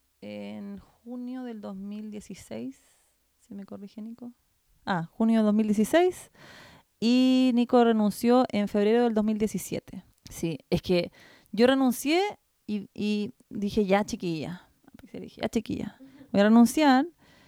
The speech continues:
y tengo seis meses para poder vender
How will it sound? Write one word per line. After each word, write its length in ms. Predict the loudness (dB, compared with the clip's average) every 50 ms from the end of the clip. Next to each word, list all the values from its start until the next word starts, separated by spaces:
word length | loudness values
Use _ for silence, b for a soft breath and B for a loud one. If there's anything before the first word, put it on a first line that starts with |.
| b b b
y 80 | -4 -2
tengo 280 | 0 2 2 2 2
seis 300 | 2 2 0 0 0 0
meses 600 | -2 -2 -2 -2 -2 -4 -6 -6 -6 -10 -16 -18 -16 -16 -16 -18 _ _
para 380 | -2 -2 0 2 0 0 -2 -4 _ _
poder 380 | -2 0 0 2 0 0 -2 -6 -10 _ _ _ _ _ _ _ _ _ _ _ _ _ _ _ _ _ _ _
vender 640 | -6 -2 0 0 0 0 0 0 0 0 0 0 -2